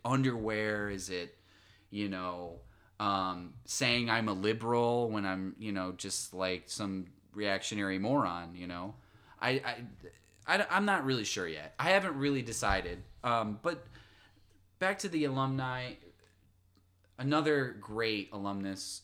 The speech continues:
Jordan Peterson. Um, he ate a steak here once. Um, he really didn't go or teach here. He just, he just liked our cafeteria. He just kinda stole, he just kinda came by and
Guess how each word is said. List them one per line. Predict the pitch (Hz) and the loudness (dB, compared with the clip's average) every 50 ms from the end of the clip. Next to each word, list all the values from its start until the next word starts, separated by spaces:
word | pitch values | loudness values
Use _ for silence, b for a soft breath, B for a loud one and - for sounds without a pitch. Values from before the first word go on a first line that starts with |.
| - - | -14 -6
Jordan | 107 127 147 156 147 131 | -2 0 2 2 2 0
Peterson. | 110 113 113 110 92 90 85 - - 82 80 80 82 - - - _ - - - - | -2 -4 -4 -6 -6 -6 -8 -10 -10 -10 -12 -14 -18 -20 -20 -20 _ -20 -20 -10 -4
Um, | 110 110 110 110 107 | -2 0 0 0 0
he | 104 135 160 175 | -2 -2 -2 0
ate | 170 160 | 0 0
a | |
steak | 147 - - 156 147 135 | 0 0 2 0 0 0
here | 135 110 104 92 | -2 -2 -4 -4
once. | 87 87 87 82 82 - - - - - - - _ _ - - | -4 -6 -10 -10 -12 -12 -12 -10 -10 -12 -12 -16 _ _ -12 -8
Um, | 101 98 98 95 95 | -6 -4 -4 -4 -2
he | 101 131 143 | -2 0 0
really | 160 170 165 156 | 2 2 2 2
didn't | 139 147 143 135 123 117 - - - | 2 2 2 0 -2 -4 -6 -8 -4
go | - 127 127 131 131 | -2 0 2 2 2
or | 127 117 | 2 0
teach | - - 131 131 131 - | 0 0 0 0 0 -2
here. | 139 135 131 | -2 -2 -2
He | 127 | -2
just, | 120 123 120 120 - - - B B B B B B B | -4 -6 -6 -6 -6 -6 -8 B B B B B B B
he | - 131 | -8 -4
just | 127 135 135 135 | -2 -2 -2 0
liked | 135 131 127 123 - - | 0 0 0 0 -2 -2
our | 117 117 | -2 -2
cafeteria. | - - 127 123 120 127 117 131 131 131 131 127 127 127 123 120 | 0 -2 -2 -2 -2 -4 -4 -2 -2 0 0 0 0 0 0 -2
He | 120 120 113 | -2 -4 -8
just | 110 113 110 104 - - - - | -8 -8 -8 -6 -8 -8 -10 -8
kinda | - 127 123 113 110 | -6 -6 -4 -4 -4
stole, | 101 - - - 110 107 - - | -6 -6 -6 -4 -4 -4 -6 -8
he | 110 107 | -12 -12
just | 107 120 110 - | -10 -10 -10 -8
kinda | - 127 123 120 107 | -6 -6 -4 -4 -6
came | 95 120 117 107 101 | -6 -6 -4 -2 0
by | 98 98 95 95 95 | 2 2 2 2 0
and | 92 90 90 87 85 82 | -2 -4 -8 -10 -12 -16